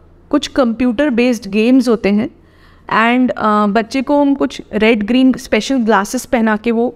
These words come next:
गेम्स खेलने को कहते हैं। वो गेम्स बहुत ही इंटरेस्टिंग होते हैं, बहुत इंटरैक्टिव होते हैं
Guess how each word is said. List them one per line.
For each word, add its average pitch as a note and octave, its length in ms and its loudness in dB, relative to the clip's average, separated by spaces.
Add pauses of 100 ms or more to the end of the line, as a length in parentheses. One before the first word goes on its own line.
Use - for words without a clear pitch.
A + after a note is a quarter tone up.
गेम्स A3 340 2
खेलने G3+ 320 0
को G#3 100 -2
कहते F#3+ 280 -2
हैं। A3 160 -2 (560)
वो B3+ 120 2
गेम्स C4 340 4 (120)
बहुत G#3+ 460 0
ही E4 100 4
इंटरेस्टिंग C4+ 560 2
होते A#3+ 240 0
हैं, C4 200 2
बहुत A3 300 -2
इंटरैक्टिव G#3+ 600 0
होते A3+ 220 -2
हैं B3+ 180 0